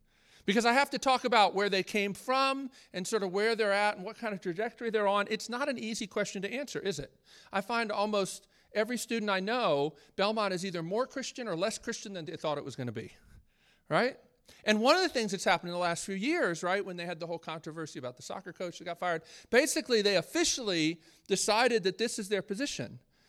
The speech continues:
Anything that is professed, that means believed by anybody who calls themselves a Christian,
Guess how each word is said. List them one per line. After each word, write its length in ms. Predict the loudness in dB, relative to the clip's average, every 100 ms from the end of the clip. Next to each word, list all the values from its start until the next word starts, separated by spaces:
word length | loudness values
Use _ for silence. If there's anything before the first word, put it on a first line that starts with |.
| _ _ 2
Anything 800 | 4 2 -2 -2 -4 -4 -10 -12 _ _ _ _ _
that 220 | 4 4
is 280 | 6 2 0
professed, 640 | -4 -2 0 4 4 2 -4
that 140 | -4
means 420 | -4 -4 -6 -10 -14 _ _ _ _ _ _
believed 720 | -4 0 2 4 6 4 2 2
by 220 | 2 2
anybody 680 | 2 2 2 2 0 -2 -4
who 80 | -8
calls 400 | -4 0 0 0
themselves 380 | -6 -2 -2 -2
a 40 |
Christian, 680 | -2 2 2 2 -4 -4 -12